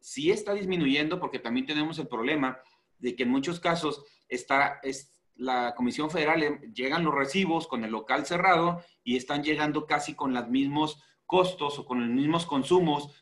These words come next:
que, que en periodos cuando el local está abierto. Entonces, tenemos que ver eso. Pero bueno, aquí lo importante es identificar qué costos fijos puedo, eh, reducir en mi negocio.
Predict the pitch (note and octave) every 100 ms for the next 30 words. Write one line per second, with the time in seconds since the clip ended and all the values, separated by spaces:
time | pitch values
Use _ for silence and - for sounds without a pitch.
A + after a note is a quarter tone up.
0 | _ C#3 C3 A#2+ A2+ - - A#2+ A2 -
1 | B2 C3 C#3 D3 B2+ A2+ A2 - A#2 A2+
2 | A2+ B2 D#3 - A2 G#2+ - A2+ A#2 B2
3 | G2+ F#2+ E2+ - _ - _ C3 D3 D#3
4 | - - - - C#3 A3 B3+ A#3 G#3+ F#3
5 | F#3+ G3 F#3 D#3 C3 - D3 - F3 F3+
6 | F3 F#3 F3+ F#3 F3 F3+ F3 _ _ -
7 | F3 E3+ F#3 F3+ - _ _ - C#3 B2+
8 | B2 B2+ C#3+ D3+ D3 C#3 E3+ F3+ E3+ D#3
9 | C#3+ B2+ A2+ C3+ C3+ A#2+